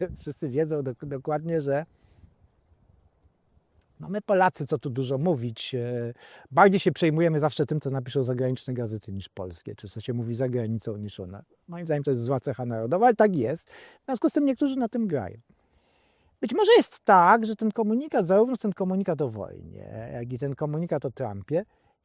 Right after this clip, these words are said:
nie jest w gruncie rzeczy skierowany do świata ze strony Tuska, ale jest skierowany do Polaków, do nas. Jest skierowany do Polaków, ponieważ, e, Tuskowi się wydaje, że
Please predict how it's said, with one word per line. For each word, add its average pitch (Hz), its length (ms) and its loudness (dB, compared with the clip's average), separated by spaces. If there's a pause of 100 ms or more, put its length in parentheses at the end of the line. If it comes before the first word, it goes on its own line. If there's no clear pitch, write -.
(180)
nie 403 120 -2
jest 175 120 2
w 175 40 -4
gruncie 160 220 2
rzeczy 143 160 -2
skierowany 131 440 -4
do 120 100 -6
świata 95 440 -10
ze 90 120 -16
strony 98 280 -12
Tuska, 110 280 -12
ale 302 60 -6
jest 302 140 -8
skierowany 359 360 0
do 320 100 2
Polaków, 196 460 0
do 240 120 4
nas. - 340 -8 (1000)
Jest 349 160 2
skierowany 339 420 4
do 254 120 6
Polaków, 233 680 4 (560)
ponieważ, 247 760 4 (180)
e, 151 340 -4 (760)
Tuskowi 214 460 2
się 170 180 4
wydaje, 139 920 4 (1160)
że 120 580 0